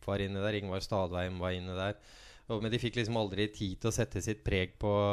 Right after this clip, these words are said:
på laget før da Egil kom, og du fikk en helt annen struktur på det. Og etter hvert så hadde du flere profiler å plukke, plukke fra også. Og det hadde jo selvfølgelig en sammenheng med at norsk klubbfotball hevda seg bedre, Rosenborg og i særdeleshet, og,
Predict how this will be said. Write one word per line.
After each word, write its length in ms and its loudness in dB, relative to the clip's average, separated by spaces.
på 140 0
laget 380 2
før 200 0
da 140 2
Egil 360 -2
kom, 280 -6
og 140 -6
du 60 -8
fikk 260 -10
en 100 -6
helt 220 -6
annen 180 -4
struktur 420 -8
på 140 -4
det. 80 0
Og 300 0
etter 220 4
hvert 180 2
så 120 -2
hadde 260 -2
du 120 -2
flere 260 -2
profiler 560 -6
å 80 -4
plukke, 400 -6
plukke 360 -6
fra 200 -4
også. 320 -4
Og 60 -2
det 100 4
hadde 220 2
jo 40 -4
selvfølgelig 300 -2
en 100 -8
sammenheng 400 -2
med 120 -6
at 40 -16
norsk 220 -10
klubbfotball 560 -10
hevda 240 -8
seg 160 -10
bedre, 340 -6
Rosenborg 540 -4
og 640 2
i 240 0
særdeleshet, 680 0
og, 280 6